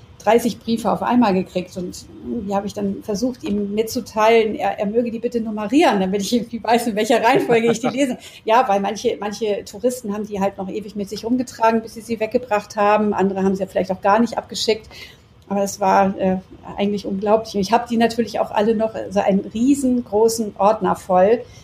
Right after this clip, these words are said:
Speaker 1: mit, äh, mit Briefen. Und ich glaube, irgendwann schaue ich mit Alex zusammen mal da rein. Das muss ich mal machen.
Speaker 2: Oh wow, Revival.
Speaker 1: Ja.
Speaker 2: Was sagten denn deine Eltern zu einem Kubaner, der, äh, eine Touristin sozusagen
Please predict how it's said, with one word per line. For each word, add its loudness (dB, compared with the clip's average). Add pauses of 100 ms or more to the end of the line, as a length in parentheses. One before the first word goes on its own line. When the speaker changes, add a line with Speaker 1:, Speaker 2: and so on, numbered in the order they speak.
(180)
Speaker 1:
mit, -4
äh, -4
mit -2
Briefen. -6
Und 0
ich -6
glaube, 2
irgendwann 0
schaue 2
ich -4
mit -6
Alex -2
zusammen -2
mal -2
da -2
rein. 2
Das -14
muss -12
ich -14
mal -4
machen. -6 (580)
Speaker 2:
Oh 0
wow, 2 (100)
Revival. 0 (300)
Speaker 1:
Ja. 2 (840)
Speaker 2:
Was -2
sagten 2
denn 4
deine 4
Eltern 0 (360)
zu 0
einem -4 (140)
Kubaner, 2
der, -2
äh, -10 (280)
eine -6
Touristin -2
sozusagen -2